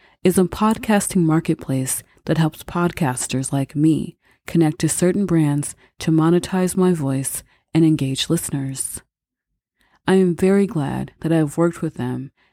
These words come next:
and I know many of my fellow podcasters are as well.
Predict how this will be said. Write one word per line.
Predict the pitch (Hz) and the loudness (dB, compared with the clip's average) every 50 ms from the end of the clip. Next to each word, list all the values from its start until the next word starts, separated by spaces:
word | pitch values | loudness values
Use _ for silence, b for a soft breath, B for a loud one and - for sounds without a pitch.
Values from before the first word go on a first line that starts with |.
| _ _ | _ _
and | 175 170 170 | 2 2 4
I | 175 170 | 4 4
know | 165 165 165 160 160 | 4 4 2 2 2
many | 156 160 160 175 180 190 | 2 2 4 4 2 2
of | 185 - | 0 -2
my | 175 165 156 | -4 -6 -6
fellow | - - 160 156 151 | -4 -4 -4 -2 -2
podcasters | 147 - 165 156 160 160 - - 156 135 135 - - - 135 139 135 - - - | -4 -4 -6 -6 -6 -8 -8 -8 -8 -8 -8 -8 -8 -8 -8 -8 -10 -10 -8 -4
are | 135 139 139 135 | -4 -2 -2 -4
as | 135 135 - | -4 -6 -4
well. | 147 147 151 - - - - _ | -4 -4 -4 -4 -6 -12 -18 _